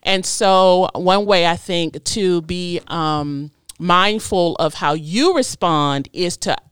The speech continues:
know that this is a pattern for the person, okay? So don't put yourself in that situation. Try to avoid those situations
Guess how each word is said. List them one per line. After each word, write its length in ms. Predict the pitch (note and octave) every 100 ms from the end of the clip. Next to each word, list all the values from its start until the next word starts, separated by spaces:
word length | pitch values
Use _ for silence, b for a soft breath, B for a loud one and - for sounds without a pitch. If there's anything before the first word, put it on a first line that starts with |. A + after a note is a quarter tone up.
| -
know 300 | G3 A#3 C#4+
that 180 | D3+ D3
this 160 | F3+
is 80 | C#3+
a 80 | C3+
pattern 460 | - E3 D#3+ G#3+
for 140 | A3+ D4
the 100 | D4+
person, 580 | - D4+ D#4 - E4+ G4+ _ - F#3
okay? 400 | - E3 E3+ F#3+ B B B
So 300 | - C4 A#3+
don't 360 | F3+ G#3+ B3+ -
put 260 | D4 A#3+
yourself 400 | A#3+ A3+ B3 G#3+
in 100 | G3+
that 160 | F3 -
situation. 880 | - G3+ - F3 E3+ F3 F#3+ F3 D#3
Try 480 | - G3+ G#3+ A#3+ A#3+
to 180 | A#3+ F#3+
avoid 580 | E3 D3+ G3 G#3 G#3 -
those 200 | F#3 F3+
situations 960 | F3 - D3+ D#3 F3 F#3 - D#3+ D3